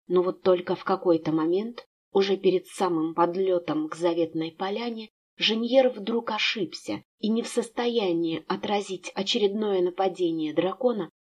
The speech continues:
позволил ему крылом задеть малышку-фею. И она, бедняжка, сильно покачнувшись, еле-еле удержалась на высоте, чтоб только не рухнуть вниз.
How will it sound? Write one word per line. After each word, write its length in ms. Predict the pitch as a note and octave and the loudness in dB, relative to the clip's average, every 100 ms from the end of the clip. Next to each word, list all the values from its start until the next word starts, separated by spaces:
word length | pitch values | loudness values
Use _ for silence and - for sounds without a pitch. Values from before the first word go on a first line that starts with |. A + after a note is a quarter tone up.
| _ | _
позволил 600 | F#3+ F#3+ G#3 B3+ A#3+ A#3 | 2 2 6 6 8 4
ему 360 | G#3+ A3+ A3+ | 0 -4 -4
крылом 500 | A3+ A3+ A3 A3 A3 | -6 -4 -2 -2 -4
задеть 540 | G3 G3 F#3+ A3 G#3 - | -4 -4 -2 -6 -8 -4
малышку-фею. 1120 | G3 G3+ G3 G3 - G3 - F#3 D#3 C#3 - _ _ _ _ _ _ | 0 2 2 0 -4 -8 -4 -2 -2 -6 -18 _ _ _ _ _ _
И 140 | B3 | 4
она, 400 | B3 B3 B3 A#3+ | 4 4 -2 -2
бедняжка, 840 | E3 G3 G3+ A#3 A#3+ G3 - D#3 D3+ _ _ | -4 -4 -2 0 0 -2 -6 -8 -12 _ _
сильно 460 | - B3 B3+ A3+ | -4 -2 0 -2
покачнувшись, 1040 | G#3+ - A3 - B3 A#3+ A#3+ - F3+ F3 _ _ | -6 -8 -4 -4 -4 -6 -6 -2 -2 -4 _ _
еле-еле 720 | E3+ A#3 B3+ C4 A3 A3+ F#3+ | -2 2 4 2 0 0 2
удержалась 720 | F#3+ F3 F#3+ F#3 G3 F3+ F3 F#3+ | 0 2 0 0 -4 -4 -4 -4
на 140 | F3+ | -2
высоте, 580 | F#3+ G3 A3 G#3+ B3 A#3+ - - | -4 -4 -8 2 2 2 -10 -10
чтоб 360 | - - B3 | -2 0 0
только 340 | - A3+ - A3+ | 0 -2 -2 -6
не 140 | A3+ | -2
рухнуть 580 | A3+ G3 - E3+ E3+ - | -2 -4 -4 -6 -6 -6
вниз. 500 | E3 E3+ D#3+ D#3 | -4 -4 -6 -10